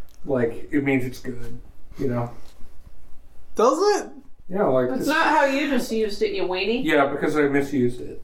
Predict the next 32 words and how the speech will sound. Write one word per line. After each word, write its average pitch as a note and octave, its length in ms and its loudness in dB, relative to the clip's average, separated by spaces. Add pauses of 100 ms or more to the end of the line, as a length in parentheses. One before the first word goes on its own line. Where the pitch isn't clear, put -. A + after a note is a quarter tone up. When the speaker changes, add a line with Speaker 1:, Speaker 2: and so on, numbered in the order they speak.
(120)
Speaker 3:
Yes, - 300 -2
you A#3+ 120 0
did. A3 360 2
Speaker 2:
<laughs> G3+ 40 4 (1700)
Speaker 3:
You A3 120 0
fool. A#3+ 200 2
Speaker 2:
All G#3 220 6
right. A3 460 4 (240)
Speaker 1:
I'm, F3+ 100 -6
I'm, F3+ 540 2
I'm F3 240 2
a - 80 4
buffoon. B2+ 640 0
Cut - 180 2
that B2+ 160 2
whole B2 220 2
thing. A2+ 260 0
Speaker 2:
<laughs> - 220 4
No. A#3 240 6
Speaker 3:
<laughs> - 20 6
No, B3 380 6
it's D4 320 0
staying D4+ 480 2
in. C#4+ 680 0
Speaker 1:
I F3+ 140 2
hate D#3 400 0
you C#3+ 180 4
all, C3+ 760 2 (400)
especially - 640 0
you, B2+ 320 2
dear C3 240 2
listener. C3+ 520 -2